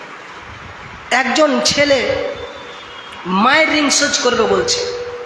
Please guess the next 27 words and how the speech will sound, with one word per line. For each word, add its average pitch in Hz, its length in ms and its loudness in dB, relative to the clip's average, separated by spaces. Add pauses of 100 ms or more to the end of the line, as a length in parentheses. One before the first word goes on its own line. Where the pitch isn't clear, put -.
(120)
উদাহরণটা 247 460 2
শর্টে 214 300 0
বলার 175 260 -2
চেষ্টা - 200 0
করছি। - 200 -10 (460)
একজন 262 420 2
ছেলে 330 260 4
বলছে, 302 340 4
"মা, 285 320 4 (600)
মৌলভী 320 400 6
সাহেবরা 349 380 2
শুধু 359 240 2
বলেই 349 260 4
চলে 359 200 4
যাচ্ছে 359 440 4 (480)
মায়ের 330 360 4
রিং 381 160 4
শোধ 381 280 2
করা 359 180 6
যাবে 339 240 4
না, 339 160 2 (320)
মায়ের 339 300 4
রিং 359 140 2
শোধ 339 240 2
করা 320 160 4
যাবে 311 180 4
না। 311 120 4